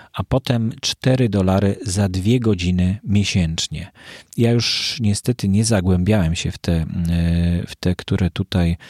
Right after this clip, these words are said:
m, być może opiszę trochę, bo tylko zajrzałem po prostu, ile co kosztuje, natomiast nie wszystkie testowałem. Audio, Audio Boom nie testowałem, Podigi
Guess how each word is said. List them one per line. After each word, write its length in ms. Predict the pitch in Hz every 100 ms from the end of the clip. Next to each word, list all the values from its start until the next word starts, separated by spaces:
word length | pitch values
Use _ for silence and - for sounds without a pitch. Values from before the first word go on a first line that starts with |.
| - - _ -
m, 260 | 85 85
być 200 | 90 -
może 320 | 95 95 95
opiszę 680 | - - - 107 - 95 87 -
trochę, 340 | 95 92 98
bo 120 | 90
tylko 360 | - 90 92 92
zajrzałem 760 | 92 98 95 92 101 101 92
po 100 | 92
prostu, 360 | - 90 - 90
ile 180 | 87 92
co 140 | 92
kosztuje, 580 | - 98 - 104 82 87
natomiast 460 | 92 90 90 92 101
nie 100 | 98
wszystkie 340 | 107 - 95
testowałem. 640 | 98 - 98 101 95 82 78
Audio, 480 | 104 92 101 - 107
Audio 300 | 107 101 90
Boom 240 | 92 95
nie 140 | 92
testowałem, 600 | 85 92 - 82 80 90
Podigi 640 | 95 104 101 92 85 85